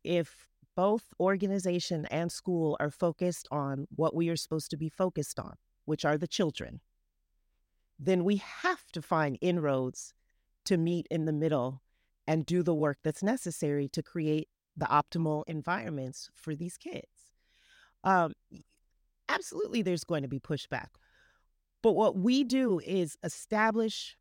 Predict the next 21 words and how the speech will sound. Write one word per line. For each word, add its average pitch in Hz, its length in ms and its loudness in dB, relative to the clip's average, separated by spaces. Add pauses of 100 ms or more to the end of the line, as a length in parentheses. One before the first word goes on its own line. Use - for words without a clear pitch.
we 208 140 0
are 190 80 4
very 262 460 0
relational 175 760 0
as 139 160 -2
an 151 100 -4
organization. 135 840 -6
So - 160 -2
we 214 160 4
establish 240 500 0
strong 226 480 -2
ties 185 480 0
with 151 200 -6
all 226 300 4
of 233 120 -4
the 247 80 -2
people 202 400 -6
that 156 140 -2
we're 165 140 -2
working 160 460 -2
with 117 140 -12